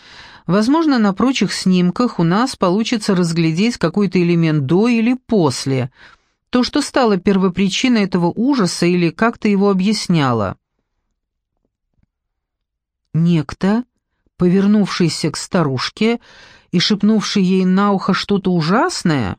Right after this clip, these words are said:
«Например», — кивнула Маша, — «или мы хотя бы сможем точно понять, куда она так смотрит».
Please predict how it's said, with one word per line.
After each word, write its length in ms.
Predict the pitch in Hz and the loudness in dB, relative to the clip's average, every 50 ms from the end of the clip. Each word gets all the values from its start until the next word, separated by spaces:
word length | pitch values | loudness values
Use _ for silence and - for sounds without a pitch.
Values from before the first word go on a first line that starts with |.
| _ _ _ _ _ _ _ _ _ _ | _ _ _ _ _ _ _ _ _ _
«Например», — 840 | 131 143 147 147 131 - 180 214 247 277 294 277 226 175 160 180 190 - - - - - | -2 0 0 0 0 0 0 2 2 2 2 2 2 0 0 -2 -4 -8 -14 -20 -20 -8
кивнула 400 | _ - 214 202 202 202 196 202 | _ 0 0 2 2 2 0 0
Маша, — 560 | 202 196 190 185 185 175 - - 196 185 180 - - - - - - _ _ _ _ _ | 0 2 0 0 0 0 -2 0 0 -2 -2 -4 -8 -20 -20 -20 -20 _ _ _ _ _
«или 180 | - 190 214 262 | -2 0 2 2
мы 180 | 254 214 214 240 | 2 2 2 2
хотя 380 | - 202 170 165 - 196 208 | 0 -2 -2 0 -2 -2 0
бы 100 | 208 214 | 0 -2
сможем 460 | 196 - - 185 196 202 190 185 175 | -2 0 0 0 0 0 0 0 -2
точно 420 | - - 190 220 208 - - 190 170 | 0 0 0 0 0 0 0 0 0
понять, 540 | 165 - 151 143 135 143 165 202 214 - - | 0 0 0 0 0 0 -2 -2 -4 -4 -4
куда 260 | - 147 147 170 190 | -4 -2 0 0 2
она 160 | 202 214 220 | 2 0 0
так 240 | 214 - 240 247 - | 0 -2 -4 -4 -6
смотрит». 640 | - - 254 240 202 156 123 - 123 113 104 - | -4 0 0 2 2 0 -2 -2 -4 -6 -6 -8